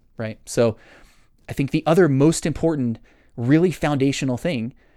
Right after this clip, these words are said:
is looking at and addressing how are we moving along that journey of sexual health, because those are the two things, our mind and kind of that other,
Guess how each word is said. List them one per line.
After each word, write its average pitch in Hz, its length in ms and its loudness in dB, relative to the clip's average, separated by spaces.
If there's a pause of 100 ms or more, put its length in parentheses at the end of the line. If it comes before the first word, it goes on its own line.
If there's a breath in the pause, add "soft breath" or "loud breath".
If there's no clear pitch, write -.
(280 soft breath)
is 123 160 -6
looking 143 400 0
at 131 180 0
and 127 100 -4
addressing 113 680 -2
how 135 420 -2
are 120 140 0
we 110 400 -4 (320 soft breath)
moving 143 320 2
along 123 300 0
that 110 240 -4
journey 117 420 -2
of 104 100 -10
sexual 107 360 -6
health, 101 300 -10
because 117 340 -6
those 196 340 2
are 196 120 -2
the 170 100 -2
two 160 220 -4
things, 101 400 -10
our 110 80 -6
mind 135 640 -2
and 107 120 -12
kind 117 160 -8
of 110 80 -6
that 110 140 -4
other, 123 380 -2